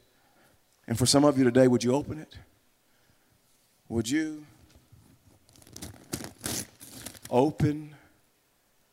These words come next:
the gift of Jesus?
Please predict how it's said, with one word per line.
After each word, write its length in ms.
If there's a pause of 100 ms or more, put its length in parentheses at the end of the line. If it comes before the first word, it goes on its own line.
the 80
gift 640 (1120)
of 80
Jesus? 920